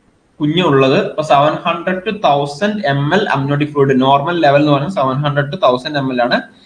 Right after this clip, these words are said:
ഈ അമ്നിയോട്ടിക് ഫ്ലൂയിഡിൽ നയൻറ്റി നയൻ പെർസെന്റേജ് വാട്ടർ ആണ്. ഓക്കെ, നയൻറ്റി നയൻ പെർസെന്റേജ് വാട്ടർ ആണ്. ഇനി ഈ പ്ലാസന്റയുടെ ഫംഗ്ഷൻ എന്തൊക്കെയാണ്? പ്ലാസന്റ, പ്ലാസന്റയുടെ ഫംഗ്ഷൻ,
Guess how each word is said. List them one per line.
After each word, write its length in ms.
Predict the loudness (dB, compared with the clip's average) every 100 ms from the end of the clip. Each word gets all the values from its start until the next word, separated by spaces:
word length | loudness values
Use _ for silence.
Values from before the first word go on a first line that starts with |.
| _ _ 0
ഈ 60 |
അമ്നിയോട്ടിക് 520 | 2 2 0 0 0 -2
ഫ്ലൂയിഡിൽ 500 | 2 0 0 0 0
നയൻറ്റി 420 | 2 0 0 0
നയൻ 320 | 2 2 0
പെർസെന്റേജ് 600 | 2 0 0 -6 -2 0 0
വാട്ടർ 500 | 2 2 0 0 0
ആണ്. 160 | -2 -4 _ _ _ _ _ _ -8
ഓക്കെ, 400 | -2 -2 -2 -6 -6
നയൻറ്റി 240 | -4 -2
നയൻ 180 | -2 -4 0
പെർസെന്റേജ് 440 | -2 0 -2 0
വാട്ടർ 340 | 2 2 2 -2
ആണ്. 140 | -4 -8 _ _ _ _ _ _ _ _
ഇനി 100 | 0
ഈ 240 | 2 0 0
പ്ലാസന്റയുടെ 720 | 2 4 2 0 -2 0 0
ഫംഗ്ഷൻ 520 | 0 0 -2 -4 0
എന്തൊക്കെയാണ്? 440 | 0 0 0 -2 -2
പ്ലാസന്റ, 640 | 0 2 2 0 -2 0
പ്ലാസന്റയുടെ 1080 | 0 0 -4 2 2 2 -2 -2 -2 0 0 0
ഫംഗ്ഷൻ, 540 | -2 -2 -6 -8 -8